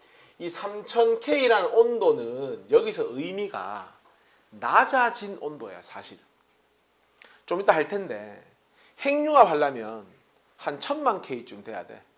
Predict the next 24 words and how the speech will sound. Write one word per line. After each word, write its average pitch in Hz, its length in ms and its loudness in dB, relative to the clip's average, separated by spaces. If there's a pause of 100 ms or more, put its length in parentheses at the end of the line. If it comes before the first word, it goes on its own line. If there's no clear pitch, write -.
(480)
그러면 202 280 4
이 202 80 -12
삼천 208 420 -4
K는 185 440 2
뭐 120 140 0
할 156 160 4
수 170 160 0
없는 160 200 -2
온도야? 170 480 -2 (760)
핵융합은 240 600 0
일단 180 240 -4
할 214 140 -6
수는 220 400 -6 (160)
없는 175 340 -2
온도야. 127 340 -10
그러니까 147 300 -2 (360)
더 139 120 0
이상 196 440 0
무거운 185 480 4
원소를 165 420 -4
만들 123 400 -8
수 - 240 -14
없는 180 380 -4
온도야. 101 360 -12